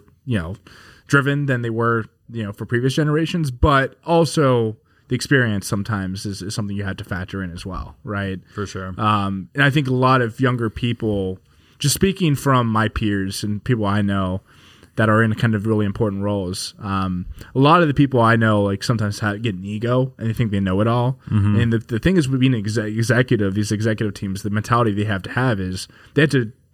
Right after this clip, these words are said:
Speaker 1: understand that they don't know everything. They have to rely on a team behind them and important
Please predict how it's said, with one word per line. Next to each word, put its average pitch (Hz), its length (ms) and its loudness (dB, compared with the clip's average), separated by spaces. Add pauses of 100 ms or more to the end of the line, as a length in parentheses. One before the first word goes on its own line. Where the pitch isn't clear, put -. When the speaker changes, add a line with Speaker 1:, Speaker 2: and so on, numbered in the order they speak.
Speaker 1:
understand 117 540 0
that 95 100 -2
they 113 100 2
don't 165 180 2
know 113 140 -2
everything. 98 380 -6
They 113 60 0
have 123 80 0
to 123 60 -2
rely 117 200 2
on 110 100 -4
a 98 60 -12
team 139 280 0
behind 131 460 2
them 95 320 0 (320)
and 117 240 0
important 110 540 0